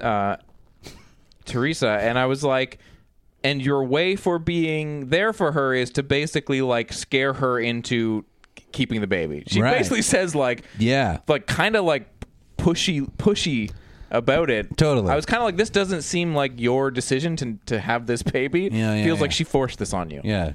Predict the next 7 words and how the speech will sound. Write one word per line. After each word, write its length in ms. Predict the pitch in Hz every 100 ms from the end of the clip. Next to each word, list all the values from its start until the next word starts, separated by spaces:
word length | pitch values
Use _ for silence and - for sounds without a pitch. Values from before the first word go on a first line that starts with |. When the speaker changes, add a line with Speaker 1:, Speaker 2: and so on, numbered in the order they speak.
| -
Speaker 2:
teenager. 540 | 127 113 90 82 71 - -
Speaker 1:
Yeah. 340 | 123 107 76 - -
Speaker 2:
In 80 |
high 140 | 87 101
school. 320 | - 78 64 -
Speaker 1:
Yeah. 320 | 131 123 87 - - - - -
Speaker 2:
Yeah. 280 | 98 85